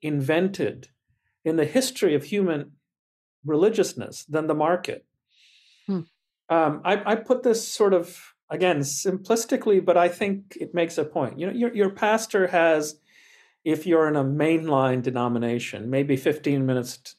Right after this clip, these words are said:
Speaker 1: for a sermon, uh, and,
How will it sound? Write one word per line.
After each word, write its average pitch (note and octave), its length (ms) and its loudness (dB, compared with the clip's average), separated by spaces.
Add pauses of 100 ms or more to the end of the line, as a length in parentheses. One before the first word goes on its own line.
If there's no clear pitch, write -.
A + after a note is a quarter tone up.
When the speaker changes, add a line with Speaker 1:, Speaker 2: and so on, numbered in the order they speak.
Speaker 1:
for A2+ 240 -4
a A2+ 60 -2
sermon, G3+ 760 0 (720)
uh, C3 500 0 (100)
and, B2 640 -2